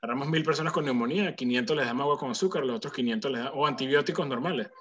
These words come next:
Le damos, o sea, Cit-, Citromax y a los otros quinientos le damos homeopatía.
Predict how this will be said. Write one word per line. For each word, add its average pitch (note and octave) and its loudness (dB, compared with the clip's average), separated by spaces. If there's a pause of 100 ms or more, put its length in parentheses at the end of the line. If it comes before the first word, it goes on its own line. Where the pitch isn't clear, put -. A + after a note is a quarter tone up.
(400)
Le A#2 0
damos, A#2+ 0
o - -18 (140)
sea, D3+ -6
Cit-, - -4
Citromax C3+ 0 (520)
y - -4
a - 2
los B2 6
otros B2 -2
quinientos C#3+ 4
le C3+ 0
damos B2+ 0
homeopatía. A2+ 0